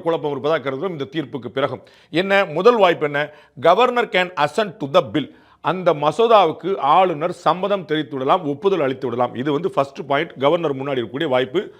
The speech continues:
உச்சநீதிமன்றம் சொன்ன பதில். ரெண்டாவது, withhold assent, சம்மதம் தெரிவிக்காமல்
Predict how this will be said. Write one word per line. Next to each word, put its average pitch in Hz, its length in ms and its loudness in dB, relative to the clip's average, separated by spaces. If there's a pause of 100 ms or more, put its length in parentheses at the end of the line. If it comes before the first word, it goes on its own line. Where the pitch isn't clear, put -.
(260)
உச்சநீதிமன்றம் 156 680 -2
சொன்ன 127 240 -4
பதில். 123 180 -4 (380)
ரெண்டாவது, 208 400 6 (260)
withhold 233 640 4 (140)
assent, 143 320 -6 (600)
சம்மதம் 226 480 0 (100)
தெரிவிக்காமல் 180 720 0